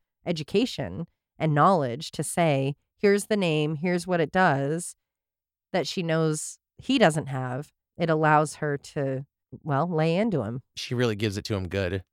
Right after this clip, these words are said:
Speaker 1: Oh, yeah.
Speaker 2: That's a real verbal beatdown
Speaker 1: Yeah.
Speaker 2: of, of him as a person, not
Speaker 1: Oh,
Speaker 2: just
Speaker 1: yeah.
Speaker 2: as a doctor.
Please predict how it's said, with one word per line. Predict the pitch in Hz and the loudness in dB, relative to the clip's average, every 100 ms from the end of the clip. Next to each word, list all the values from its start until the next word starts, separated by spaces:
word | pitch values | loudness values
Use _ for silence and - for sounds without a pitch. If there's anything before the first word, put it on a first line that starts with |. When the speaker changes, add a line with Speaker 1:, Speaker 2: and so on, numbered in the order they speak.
| _ 170 | _ -2
Speaker 1:
Oh, | 170 | 2
yeah. | 151 147 - - | 2 2 0 -2
Speaker 2:
That's | 120 - | -4 -2
a | 123 | -2
real | 110 117 120 110 107 101 95 _ _ _ _ 123 | 0 0 2 2 -2 -6 -14 _ _ _ _ -6
verbal | 117 123 120 110 | 2 2 4 0
beatdown | 95 113 - 87 85 87 90 _ 175 | -2 -6 -6 -6 -6 -8 -12 _ -2
Speaker 1:
Yeah. | 156 143 131 - | 0 0 -2 -4
Speaker 2:
of, | 131 120 117 - _ _ | -4 -4 -10 -16 _ _
of | 131 123 | -6 -4
him | 131 160 | -2 0
as | 160 | 2
a | 131 | 0
person, | - 143 151 - 85 78 - _ _ _ _ _ _ _ | 0 -2 -2 -4 -8 -12 -20 _ _ _ _ _ _ _
not | 135 262 | 2 6
Speaker 1:
Oh, | 262 | 6
Speaker 2:
just | 202 | 4
Speaker 1:
yeah. | 240 254 156 | 4 4 4
Speaker 2:
as | |
a | 135 | 0
doctor. | 120 - - 85 | -8 -8 -12 -14